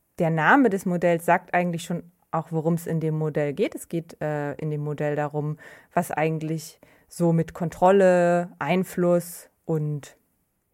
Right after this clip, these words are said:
ja, Interesse es auf sich hat, ähm, wie das unser Handeln beeinflusst, unsere Entscheidungen beeinflusst, ist aber eigentlich ein ganz, ganz simples Modell, ähm, für das man ganz wenig braucht, das natürlich komplexe Situationen aber auch schön schnell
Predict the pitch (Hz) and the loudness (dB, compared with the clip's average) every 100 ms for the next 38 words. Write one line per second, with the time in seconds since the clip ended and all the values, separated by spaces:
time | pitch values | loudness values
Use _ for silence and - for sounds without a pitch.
0 | _ - 143 160 - 185 147 180 - 302 | _ -16 -10 -8 -4 -4 0 0 2 -2
1 | 370 _ - - 165 202 - 285 311 320 | -2 _ -8 2 4 4 -2 -8 -6 -8
2 | - - 170 165 165 165 - - - 175 | -12 -10 -6 -4 -6 -8 -14 -14 -2 0
3 | 170 - 175 170 196 262 262 220 220 190 | 0 0 -2 0 2 4 2 2 -2 -2
4 | 196 - 185 180 175 - - 156 151 147 | -4 -4 -4 -4 -6 -14 -8 -6 -6 -8
5 | 180 202 285 269 277 277 285 - 285 - | -6 -6 -6 -10 -6 -6 -6 -6 -6 -6
6 | - - _ - 254 - 175 160 - 185 | -20 -20 _ -2 2 4 4 2 2 4
7 | 262 349 320 - 190 165 - 190 285 - | 4 0 -6 -6 -6 -6 -2 0 0 -2
8 | - 170 160 202 349 - 143 - 139 139 | -6 -6 2 2 2 -2 -6 -6 -6 -4
9 | 135 165 359 _ - _ _ - 170 165 | -2 -2 -4 _ -20 _ _ -4 -2 -2
10 | 175 190 - 226 226 233 240 _ _ _ | 0 0 0 0 0 0 -4 _ _ _
11 | _ _ - - 349 - 220 208 - - | _ _ 4 4 4 0 0 0 -4 -2
12 | 170 208 277 - 196 - - 170 170 226 | 4 4 2 -2 -4 -4 -8 -6 -2 -2
13 | 214 - 180 220 220 196 180 185 170 - | -4 -4 -2 -2 -4 -8 -6 -2 -2 -2
14 | 185 190 - 156 151 - - 180 - 160 | -4 -2 -2 -2 -2 -2 0 0 0 -2
15 | 160 | -2